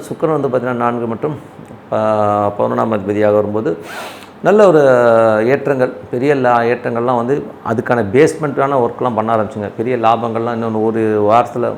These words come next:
பெரிய லாபங்கள் வந்துரும். So, அதற்கான முயற்சிகள் நம்ம பண்ணும்போது ஒரு பெரிய லாபங்கள் உங்களுக்காக காத்திருக்கு. So, நல்ல விஷயங்கள்லாம் இருக்கும்போது சுக்கிர தசாபதியும் ரொம்ப சிறப்பா தான் இருக்கும். So, அதுவும் வந்து யாருக்கெல்லாம் நடக்கும்போது பெரிய பணம் இப்போ வந்து எதிர்பார்க்கலாம்.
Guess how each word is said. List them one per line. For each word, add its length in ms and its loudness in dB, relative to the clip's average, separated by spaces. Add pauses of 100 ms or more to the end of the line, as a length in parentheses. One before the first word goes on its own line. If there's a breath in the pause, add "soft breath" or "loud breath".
பெரிய 180 -4 (100)
லாபங்கள் 380 -2
வந்துரும். 260 -8
So, 200 -10 (120)
அதற்கான 260 -4
முயற்சிகள் 440 -6
நம்ம 120 -8
பண்ணும்போது 160 -8
ஒரு 140 -12
பெரிய 160 -6
லாபங்கள் 380 -4
உங்களுக்காக 360 -4
காத்திருக்கு. 460 -4 (540 loud breath)
So, 240 0 (100)
நல்ல 140 6
விஷயங்கள்லாம் 720 2
இருக்கும்போது 440 0 (140)
சுக்கிர 320 -2
தசாபதியும் 500 -2
ரொம்ப 180 -6
சிறப்பா 280 0
தான் 120 0
இருக்கும். 320 -4
So, 140 0
அதுவும் 240 0
வந்து 100 0 (120)
யாருக்கெல்லாம் 380 4
நடக்கும்போது 340 -2
பெரிய 380 0
பணம் 200 -2 (160)
இப்போ 200 -8
வந்து 160 -4
எதிர்பார்க்கலாம். 540 0